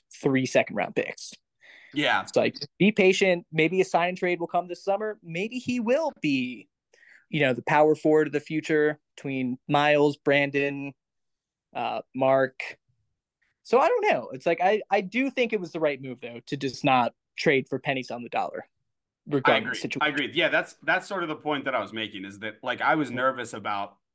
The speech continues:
Speaker 2: <clears throat> that being a move that we look back on and, and, like, Miles Bridges is putting up numbers in Phoenix or wherever. And it's like, dang, we only got a couple second round picks for that.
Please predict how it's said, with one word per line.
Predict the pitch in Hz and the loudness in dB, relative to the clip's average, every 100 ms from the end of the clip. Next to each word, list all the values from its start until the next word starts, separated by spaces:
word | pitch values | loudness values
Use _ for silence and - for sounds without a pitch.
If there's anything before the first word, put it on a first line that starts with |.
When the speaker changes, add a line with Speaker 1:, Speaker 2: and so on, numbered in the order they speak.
| _ _ | _ _
Speaker 2:
<clears throat> | _ _ _ - | _ _ _ -6
that | 226 170 104 127 139 | -2 0 0 0 2
being | 143 135 | 0 0
a | 127 | -2
move | 127 135 135 127 - _ | -2 -2 -2 -6 -14 _
that | 127 123 | -14 -10
we | 123 | -6
look | 123 113 | -6 -4
back | 113 110 107 | 0 0 0
on | 113 107 | -2 -2
and, | 107 101 - | -4 -8 -10
and, | 113 110 | -10 -8
like, | 101 98 _ _ _ | -10 -12 _ _ _
Miles | 123 117 113 107 | 0 0 0 -6
Bridges | 113 104 107 | -8 -8 -10
is | 107 101 104 | -10 -12 -12
putting | - 110 104 | -12 -10 -8
up | 101 - _ _ _ | -10 -12 _ _ _
numbers | 113 107 101 98 101 | -6 -4 -2 -4 -6
in | 98 | -10
Phoenix | - 104 98 98 101 | -8 -10 -8 -10 -12
or | 98 | -8
wherever. | 95 95 95 95 95 - _ _ - | -4 -4 -4 -6 -10 -12 _ _ -18
And | |
it's | 98 | -12
like, | 95 | -10
dang, | 92 92 85 | -8 -10 -10
we | |
only | 90 104 | -12 -8
got | 98 | -8
a | 95 | -8
couple | 95 92 | -12 -12
second | 98 95 | -12 -10
round | 87 | -10
picks | 101 110 | -10 -12
for | - | -10
that. | 113 107 104 | -4 -2 -4